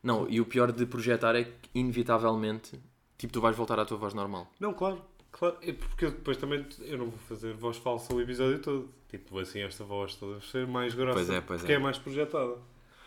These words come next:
Speaker 1: Tu estás habituado ao microfone ali muito coladinho à tua cabeça.
Speaker 2: Sim, sim.
Speaker 1: E agora
Speaker 2: Preso
Speaker 1: estás
Speaker 2: num,
Speaker 1: com um problema.
Speaker 2: num fio de bigode.
Speaker 1: Olha, decidi fazer uma brincadeira que não faço, que é já estava a gravar.
Speaker 2: Já estavas?
Speaker 1: À prankster, yeah.
Speaker 2: Por acaso eu acho isso fixe até.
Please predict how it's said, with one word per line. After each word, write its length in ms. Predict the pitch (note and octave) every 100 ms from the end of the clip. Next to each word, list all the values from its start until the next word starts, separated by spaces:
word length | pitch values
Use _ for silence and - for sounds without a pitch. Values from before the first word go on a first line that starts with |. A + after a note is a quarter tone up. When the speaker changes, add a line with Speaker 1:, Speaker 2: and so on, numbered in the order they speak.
| - - -
Speaker 1:
Tu 80 | A2
estás 240 | A#2+ A2
habituado 380 | A#2+ A#2+ A#2+ A#2
ao 40 |
microfone 460 | B2 A#2+ B2 A#2+ B2
ali 140 | B2
muito 200 | B2 A#2+
coladinho 760 | - B2+ B2 A2+ A2 A2 G#2 G2
à 40 |
tua 200 | F#2 A2
cabeça. 760 | - A2 G#2 G2 F2+ E2+ A2 G#2+
Speaker 2:
Sim, 80 | -
sim. 100 | - - - -
Speaker 1:
E 20 |
agora 80 | D3
Speaker 2:
Preso 160 | D3 G2+
Speaker 1:
estás 160 | G#2
Speaker 2:
num, 80 | E3+
Speaker 1:
com 60 | -
um 40 |
problema. 440 | G#2 G2 F#2+ E2+ -
Speaker 2:
num 240 | E3 E3+
fio 220 | E3 F3
de 60 | D#3
bigode. 420 | D3 D3 C3+ C3 A#2+ - - -
Speaker 1:
Olha, 160 | G#2+
decidi 280 | G2+ - C#3
fazer 200 | D3 C#3
uma 140 | C#3
brincadeira 300 | C#3 C#3 C#3
que 60 | C#3
não 80 | C#3
faço, 200 | C3 A#2
que 60 | G#2+
é 60 |
já 100 | A2+
estava 260 | G#2+ A2+ B2
a 60 |
gravar. 500 | A#2 A2+ A#2 F#2+ - - - - - - -
Speaker 2:
Já 140 | E3
estavas? 340 | F3+ D3 C3 E3+
Speaker 1:
À 80 | -
prankster, 520 | - A2+ G2+ - F#2
yeah. 220 | B1+ D2+ - - - - -
Speaker 2:
Por 80 | B3
acaso 220 | A#3 G#3
eu 20 |
acho 180 | G#3 G3+
isso 140 | G3+ -
fixe 300 | G3 F3 D#3
até. 260 | E3 D3